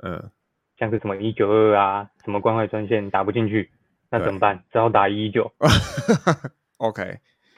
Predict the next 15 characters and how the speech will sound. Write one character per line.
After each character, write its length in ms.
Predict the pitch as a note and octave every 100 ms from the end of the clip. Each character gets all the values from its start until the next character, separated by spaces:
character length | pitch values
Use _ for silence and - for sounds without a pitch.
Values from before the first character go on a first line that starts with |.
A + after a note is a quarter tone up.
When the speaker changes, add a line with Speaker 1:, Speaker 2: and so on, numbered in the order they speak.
| _ _ -
Speaker 2:
对， 200 | G#2+ G2+ _ -
先， 260 | A#2 A#2+ A#2
先 140 | B2
叫 200 | A#2 A#2
人 200 | G2+ G2
来 140 | G2+ G2+
我 60 |
们 100 | G2
家 240 | G2 G2 G2
看 140 | A#2 G#2+
状 160 | A2 G2+
况 180 | G2+
再 160 | G2 G2+
说。 300 | - G2+ F2+ _ _ _ _ _ _ _
Speaker 1:
嗯。 260 | - E2